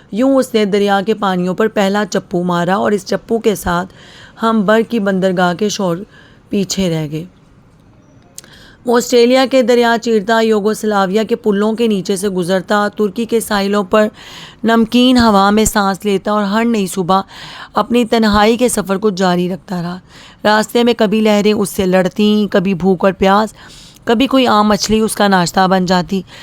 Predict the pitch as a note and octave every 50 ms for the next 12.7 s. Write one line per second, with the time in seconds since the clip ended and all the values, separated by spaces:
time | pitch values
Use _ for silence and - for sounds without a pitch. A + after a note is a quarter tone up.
0 | - - - - - A#3 G#3 B3 B3 A#3 A3 G3+ F#3+ F#3+ F#3 F#3+ G#3+ A3 A3 A3
1 | G#3 F#3 - - G#3 G3+ - G3 F3+ E3+ - - F#3 F#3+ C4+ F#3 E3+ E3 E3+ F#3
2 | E3+ - - - - - - - - - - - A3 A3+ A3 A3 G#3+ G#3+ A3 A3+
3 | A#3 A#3+ A#3 - - G#3+ G#3 G#3+ G#3 G3 G3 G3 F#3+ D#3 - G#3+ F3+ F3 G3 G3
4 | F#3+ F3 - G#3 G3+ D#3 G3 G3 G3+ G3 - G3 F#3+ F#3 - A#3 F#3+ - - G#3
5 | F#3+ F3+ F3+ E3+ D#3 F#3 F#3+ F#3 E3 F#3+ F3+ E3 - G3+ F3+ E3+ E3 E3+ E3 E3
6 | - - - - - - - - A3+ A#3+ G#3+ C4 C4 B3+ A#3 - - B3+ A#3 A#3
7 | A3 G#3 F#3+ F#3 F3 G#3 G#3+ G#3 - G3+ F#3+ F3+ F#3+ G3 F#3+ F#3+ F#3 F#3 F3+ E3
8 | D#3+ D#3+ E3 - - - - - - - - - - - - - F#3 A3+ A3 A#3
9 | A#3 A3+ - A#3+ G3 A3+ B3 A#3 - B3+ A#3+ - - A3+ G#3+ A3 A3+ A3 - A#3
10 | G3 G3 G#3+ F#3+ F#3+ G#3+ G#3 G3 - - - G#3 G#3+ A3 A#3+ A3+ G#3+ G#3+ - -
11 | G#3 G3+ G3 G#3+ B3 B3 A#3+ A3 F#3+ E3+ F3+ F3+ F#3+ G#3 G#3 G3 - A#3 A3 F#3
12 | D#3+ - - A#3+ A#3+ G#3 G#3 F3 - - F#3 G3 A#3+